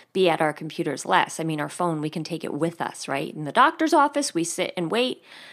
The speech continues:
None of us can sit and wait anymore. What do we do? We go to our phone. I mean, I know I'm guilty of it. I go to the grocery store. I'm online for two minutes and I pull out my phone. It's like we don't even know what to do with that time. Um, I am,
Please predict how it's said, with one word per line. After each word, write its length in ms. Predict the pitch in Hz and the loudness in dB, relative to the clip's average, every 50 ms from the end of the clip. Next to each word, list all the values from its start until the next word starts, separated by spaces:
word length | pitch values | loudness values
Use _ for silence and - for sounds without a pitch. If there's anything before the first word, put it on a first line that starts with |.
| - _ - | -18 _ -2
None 160 | 185 208 233 | 0 0 2
of 100 | 233 208 | 2 2
us 140 | 202 202 - | 0 0 -2
can 140 | - 190 | -4 -4
sit 200 | 180 - - - | -4 -4 -4 -4
and 120 | - 156 175 | -4 -2 -2
wait 180 | 180 208 - | -2 -2 -2
anymore. 380 | - 170 165 151 151 147 143 143 | -4 -6 -6 -6 -6 -6 -4 -4
What 80 | 156 160 | -2 0
do 60 | 170 | 0
we 100 | 170 160 | 0 2
do? 160 | 175 190 202 | 2 0 0
We 100 | 190 180 | 0 0
go 120 | 160 156 | -2 -2
to 100 | 139 139 | -2 -2
our 120 | 139 139 165 | -2 -4 -4
phone. 380 | - - 175 156 139 135 - - | -4 -2 -2 -2 -2 -4 -2 0
I 80 | - 185 | 2 2
mean, 140 | 202 202 165 | 2 4 2
I 100 | 196 208 | 2 4
know 200 | 220 240 240 220 | 4 4 4 4
I'm 140 | 214 220 | 4 2
guilty 340 | 196 208 214 240 - - 190 | 2 0 -2 -2 -2 0 0
of 120 | 151 131 131 | 0 0 0
it. 60 | - | -2
I 60 | - | -2
go 100 | 170 214 | -2 -2
to 60 | 220 208 | 0 0
the 80 | 190 | 0
grocery 360 | - 170 185 226 - - 170 | 0 2 0 0 0 -2 -4
store. 460 | 160 - - 151 139 139 143 165 175 - _ - - - _ _ - | -4 -4 -2 -2 -2 0 -2 -2 -6 -8 _ -20 -20 -20 _ _ -4
I'm 140 | - - 202 | 0 2 4
online 440 | 190 185 185 185 185 185 185 190 180 | 4 4 4 4 4 4 4 2 0
for 120 | - 165 | -2 -4
two 240 | 156 - - 269 247 | -4 -2 -2 0 0
minutes 460 | 226 220 226 220 - - - - - | 2 2 2 0 -2 -4 -6 -12 -10
and 140 | - 160 160 | -6 -4 -4
I 80 | 151 - | -4 -4
pull 180 | - 165 160 | -4 -4 -2
out 140 | 147 143 - | -2 -2 -2
my 100 | - 147 | -6 -10
phone. 400 | - - 143 127 - 85 - 180 262 | -8 -8 -8 -6 -8 -10 -12 -14 -14
It's 140 | - - - | -8 -4 -2
like 120 | 170 160 | -2 0
we 120 | 165 170 | 2 2
don't 160 | 170 175 175 180 | 2 4 2 2
even 180 | 175 175 175 | 2 2 2
know 100 | 175 170 | 2 2
what 160 | 165 165 165 | 2 0 -2
to 100 | - 175 | -2 -6
do 300 | 151 139 160 160 151 143 | -4 -2 -2 -2 0 -2
with 140 | 139 151 147 | -2 -2 -2
that 200 | 156 143 - - | -2 -2 -2 -4
time. 360 | - - 160 156 - - - - _ - - - - - - - | -6 -6 -6 -4 -4 -6 -8 -12 _ -20 -20 -18 -18 -12 -6 -2
Um, 420 | 156 151 151 147 135 139 151 165 - _ _ _ _ _ _ _ _ _ _ _ - - | -2 0 0 0 -2 -4 -6 -10 -16 _ _ _ _ _ _ _ _ _ _ _ -4 0
I 120 | 165 175 180 | 2 4 4
am, 180 | 170 165 165 | 2 0 -2